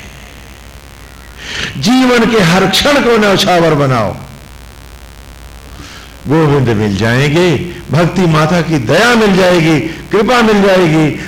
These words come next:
और जब तक असुर की लूटने और समेटने की ही संकुचित मनोवृत्तियों के साथ जियोगे, ये भागवत का अमृत न पी पाओगे। तो आए,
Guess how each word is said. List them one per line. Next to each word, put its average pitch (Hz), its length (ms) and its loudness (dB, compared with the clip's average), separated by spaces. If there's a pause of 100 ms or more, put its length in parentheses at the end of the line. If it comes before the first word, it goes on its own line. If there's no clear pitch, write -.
और 156 100 2
जब 190 240 2
तक 196 260 0
असुर 208 340 2
की 196 560 -2
लूटने 208 480 2
और 208 80 2
समेटने 196 580 2
की 220 140 -2
ही 214 200 2
संकुचित 190 540 0
मनोवृत्तियों 170 720 0
के 160 100 0
साथ 147 220 0
जियोगे, 143 720 -2 (680)
ये - 100 0
भागवत 139 460 0
का 131 180 -2
अमृत 120 360 0 (320)
न 139 100 -4
पी 131 140 -8
पाओगे। - 580 -10 (960)
तो 165 60 0
आए, 190 540 2